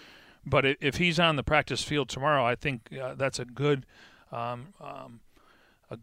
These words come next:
good thing for everyone involved, where he can, you know, get back to s-, getting, you know, getting his conditioning done, and, and ultimately they're gonna make the decision, um, you know, what's best for the football team.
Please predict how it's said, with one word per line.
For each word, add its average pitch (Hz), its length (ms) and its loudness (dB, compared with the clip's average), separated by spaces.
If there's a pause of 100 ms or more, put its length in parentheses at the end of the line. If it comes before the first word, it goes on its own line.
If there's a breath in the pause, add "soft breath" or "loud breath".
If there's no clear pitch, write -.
good 160 280 6
thing 147 460 0
for 135 280 0
everyone 143 480 0
involved, 135 480 4
where 127 120 -2
he 117 80 -4
can, 120 380 -8
you 139 120 -16
know, 123 300 -10
get 131 160 -6
back 135 240 2
to 135 100 -6
s-, - 200 -6
getting, 139 520 -10
you 139 100 -10
know, 117 140 -6
getting 127 380 -6
his 117 160 -6
conditioning 143 580 -4
done, 143 260 -2 (460 soft breath)
and, 180 400 0
and 262 420 -12 (120)
ultimately 165 400 4
they're 127 160 2
gonna 127 160 0
make 117 160 -2
the 123 80 -8
decision, 113 640 -4
um, 120 440 -12
you 123 60 -14
know, 113 120 -8
what's 120 180 -4
best - 240 -4
for 120 80 -4
the 113 100 -8
football 117 400 -8
team. - 280 -16